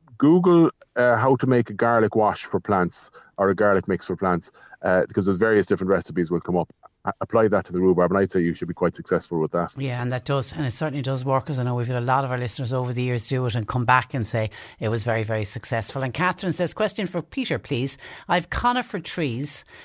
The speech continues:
Speaker 2: that need to be replaced as they're burnt wind. I'm wondering, can you set conifer trees again where they were once ones already set? Also, what tree would you suggest that would be hardy? Thanking you."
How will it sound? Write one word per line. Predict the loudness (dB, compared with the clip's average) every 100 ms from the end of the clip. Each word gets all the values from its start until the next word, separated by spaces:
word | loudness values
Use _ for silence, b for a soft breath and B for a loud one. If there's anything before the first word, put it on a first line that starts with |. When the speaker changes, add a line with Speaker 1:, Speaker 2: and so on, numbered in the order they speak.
| B
Speaker 2:
that | -2
need | 0 0 -2
to | -4
be | -2 0
replaced | -2 -4 -4 -2 -2 -4 -6 -6 -4
as | -2
they're | 0 -2
burnt | 2 2 2 0 -4 -4
wind. | -2 -2 -2 -4 -6
I'm | -4 0
wondering, | 0 0 -2 -6 B B B
can | -6 -2 0
you | 0 -2 -4
set | -2 -2 -2 -6
conifer | -4 -2 -2 -4 -8
trees | -4 -4 -4 -6 -8
again | -8 -2 -2 0 -2 b b b
where | -2 0
they | 2 0
were | 0 0
once | 0 0 0 -2 -8 -12 _ -4
ones | 0 2 0 -2
already | -2 0 0 -2 -4 -8
set? | -4 0 0 -2 -8 B B B
Also, | 0 2 2 0 -2
what | 0 0 0 -6 -8
tree | -4 -2 -2
would | -4 -4
you | -4
suggest | -4 -6 -2 -2 -2 -8
that | -10
would | -8
be | -6
hardy? | -8 -6 -4 -2 -2 -6 -8 _
Thanking | -8 -6 -6 -6
you." | -4 -4